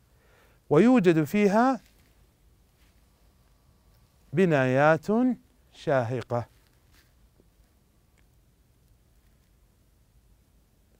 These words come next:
جميل جدا أيها الأبطال، بارك الله فيكم. أيضا أكمل ال-، ال-، الجمل الآتية بك-، أكمل الجمل الآتية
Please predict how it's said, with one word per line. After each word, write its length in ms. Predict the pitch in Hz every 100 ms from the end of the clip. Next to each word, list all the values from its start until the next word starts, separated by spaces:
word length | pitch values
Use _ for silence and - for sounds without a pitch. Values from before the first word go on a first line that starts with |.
| _ _ _
جميل 440 | 175 160 160 185 170
جدا 380 | 139 101 123 135
أيها 180 | 135
الأبطال، 520 | 139 143 - 160 165 151
بارك 280 | 147 135
الله 220 | 131 120 107
فيكم. 340 | 104 98 101 - _ - _ _ _ _ -
أيضا 280 | 202 175 175
أكمل 320 | 175 165 151
ال-، 280 | 160 156 - -
ال-، 520 | 135 135 131 - -
الجمل 440 | 139 120 165 160 139
الآتية 480 | 113 165 170 185
بك-، 420 | 160 139 147 123 - _ _ _ _ _ _ _ _ _ -
أكمل 340 | 190 - 147
الجمل 340 | 135 123 165 135
الآتية 680 | 123 143 165 - 185 214